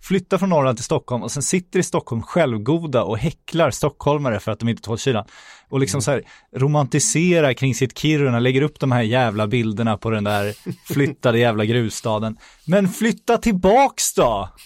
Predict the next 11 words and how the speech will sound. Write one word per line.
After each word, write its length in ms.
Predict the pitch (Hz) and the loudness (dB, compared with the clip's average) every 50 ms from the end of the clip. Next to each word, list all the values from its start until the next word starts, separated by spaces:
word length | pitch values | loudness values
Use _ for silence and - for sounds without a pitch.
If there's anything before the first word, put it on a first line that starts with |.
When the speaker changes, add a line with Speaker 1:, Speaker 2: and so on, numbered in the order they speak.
| - - | -8 -8
Speaker 2:
<laughs> 160 | 139 - - 196 180 180 - 175 175 - - 165 - _ _ - - - _ _ - - - - - - _ _ _ _ _ _ _ _ - | -8 -6 -4 -6 -6 -6 -6 -8 -8 -8 -12 -20 -20 _ _ -20 -20 -20 _ _ -20 -20 -20 -20 -20 -20 _ _ _ _ _ _ _ _ 0
Ho, 180 | - 170 180 151 - | 2 2 2 2 2
ho, 280 | - 175 175 156 127 - - | 2 2 2 2 2 -2 0
arton 640 | - 170 165 135 110 101 _ - 147 143 139 131 | 0 2 2 2 0 -2 _ -2 -2 0 0 0
minus. 560 | 127 139 160 190 196 170 139 113 104 95 - - | 0 2 2 2 2 2 0 -2 -4 -4 -2 0
Nu 140 | 196 220 214 | 2 2 2
fryser 420 | - 170 190 190 180 - 139 190 | 0 0 -2 0 0 0 0 0
väl 120 | 180 180 | 0 0
stockholmarna. 880 | 139 151 185 170 143 - 139 139 127 117 113 113 113 110 107 104 135 123 - _ - 135 127 - _ - 135 127 | 0 2 0 0 0 0 0 0 0 0 0 0 0 0 0 -2 -2 -2 -4 _ -4 -4 -4 -4 _ -4 -2 0
Ja, 180 | 127 165 165 165 | 0 2 2 2
det 80 | 156 | 0